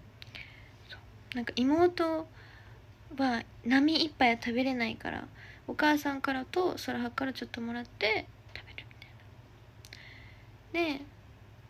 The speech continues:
そう、今日もおばあちゃん家行ってきて、そう、おばあちゃんが、おじいちゃんか、梨を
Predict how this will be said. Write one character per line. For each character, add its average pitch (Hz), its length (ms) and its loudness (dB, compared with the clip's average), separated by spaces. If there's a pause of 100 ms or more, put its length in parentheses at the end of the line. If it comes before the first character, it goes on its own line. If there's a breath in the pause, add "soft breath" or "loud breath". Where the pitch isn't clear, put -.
(240)
そ - 160 -8
う、 226 120 -6
今 254 120 -2
日 233 60 2
も 226 80 0
お 220 40 -2
ば 247 100 4
あ 254 80 4
ち 233 140 -6
ゃ 220 40 0
ん 214 40 -2
家 208 200 -6
行 208 80 -6
っ - 20 -20
て 214 140 -8
き - 120 -12
て、 214 460 -4 (1600 loud breath)
そ - 180 -12
う、 - 20 -6 (600)
お 240 40 -2
ば 247 80 2
あ 247 80 2
ち 233 140 -4
ゃ 220 60 -2
ん 214 100 -4
が、 - 160 -8 (440 loud breath)
お 233 40 0
じ 269 140 6
い 285 40 4
ち 262 100 -4
ゃ 240 60 -4
ん - 40 -8
か、 - 180 -10 (420 loud breath)
梨 233 360 0
を 226 300 2